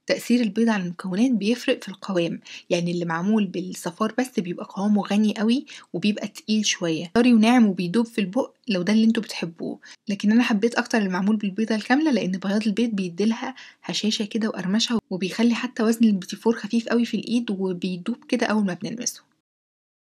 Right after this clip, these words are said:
فالمقادير اللي أنا استخدمتها، أول حاجة استخدمت ميتين وخمسين جرام من الدقيق متعدد الاستعمالات، اللي هم تقريبًا كوبايتين قياس، لأن الكوباية مية خمسة وعشرين جرام، ودول بزود عليهم رشة ملح صغيرة بس عشان تبرز النكهة بطريقة أحسن.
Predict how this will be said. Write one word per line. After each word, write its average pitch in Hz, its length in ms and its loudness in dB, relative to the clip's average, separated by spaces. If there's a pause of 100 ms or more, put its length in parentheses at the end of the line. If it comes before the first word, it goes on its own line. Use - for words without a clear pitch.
(140)
فالمقادير 190 500 2
اللي 226 140 4
أنا 240 100 4
استخدمتها، 202 680 -2
أول 220 320 0
حاجة 214 240 -2
استخدمت 208 580 -2 (360)
ميتين 208 220 0
وخمسين 208 520 2
جرام 190 260 0
من 170 180 -2
الدقيق - 420 -6
متعدد 185 440 -2
الاستعمالات، 165 800 -4
اللي 170 120 -4
هم 214 180 4
تقريبًا 226 440 -2
كوبايتين 175 480 -2
قياس، - 400 -8
لأن 170 300 -6
الكوباية 185 440 -4
مية 196 160 0
خمسة 196 300 -8
وعشرين 170 320 -8
جرام، - 280 -8 (640)
ودول 220 280 4
بزود 233 300 4
عليهم 208 340 4
رشة 214 300 -2
ملح 220 180 -2
صغيرة 226 580 -2 (100)
بس 220 300 -2
عشان 220 280 2
تبرز 220 420 0
النكهة 190 340 -4
بطريقة 175 380 -2
أحسن. - 320 -8